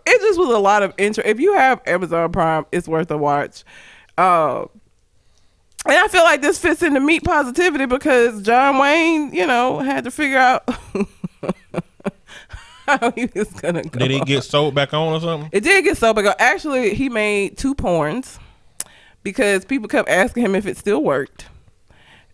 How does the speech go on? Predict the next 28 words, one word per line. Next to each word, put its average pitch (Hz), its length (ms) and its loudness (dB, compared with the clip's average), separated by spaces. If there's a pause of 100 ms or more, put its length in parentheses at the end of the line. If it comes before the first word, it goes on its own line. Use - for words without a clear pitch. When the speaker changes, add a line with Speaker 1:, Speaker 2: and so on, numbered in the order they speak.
(100)
Speaker 1:
And 175 140 2
I 180 60 2
guess 202 200 0
his 190 120 -2
solution 208 580 0
to 226 140 0
that, 202 260 4
he 359 160 4
had, 359 220 4
like, 226 180 2
a 196 60 2
little 202 180 2
bit 196 160 0
of 165 80 -2
fame 185 460 0
after 160 600 0
it, 165 200 -2
he 202 80 -2
was 185 100 -2
the 185 60 -4
man 175 240 0
that 170 40 0
got 165 140 0
his 180 80 -2
dick 160 240 -4
cut 117 140 -6
off. 82 180 -6
So 135 240 -4